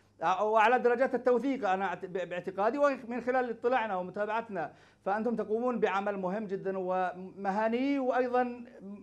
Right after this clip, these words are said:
شبه قضائي. نحن في منظمة صدى أيضًا كنا مع الزملاء قد قمنا بعمل توثيق مرئي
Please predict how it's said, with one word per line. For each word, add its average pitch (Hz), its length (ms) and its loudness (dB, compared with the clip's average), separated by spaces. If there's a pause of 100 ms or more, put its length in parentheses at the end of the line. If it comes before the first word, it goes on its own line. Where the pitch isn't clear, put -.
(120)
شبه 233 260 2
قضائي. 226 520 2 (300)
نحن 233 260 2
في 262 120 0
منظمة 254 340 0
صدى 240 280 2
أيضًا 226 460 2
كنا 220 340 0
مع 202 120 0
الزملاء 214 400 0
قد 208 260 -6
قمنا 233 420 2
بعمل 202 800 0
توثيق 220 360 -2
مرئي 214 540 0